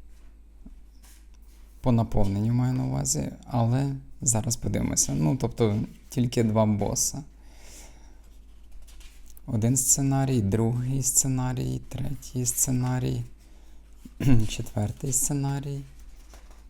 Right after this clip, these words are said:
п'ятий, шостий, шість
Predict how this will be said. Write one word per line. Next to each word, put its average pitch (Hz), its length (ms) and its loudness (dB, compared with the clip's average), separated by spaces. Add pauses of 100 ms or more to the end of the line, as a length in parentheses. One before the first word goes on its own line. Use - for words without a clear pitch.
(220)
п'ятий, 135 720 -2 (680)
шостий, - 600 -6 (920)
шість - 640 -2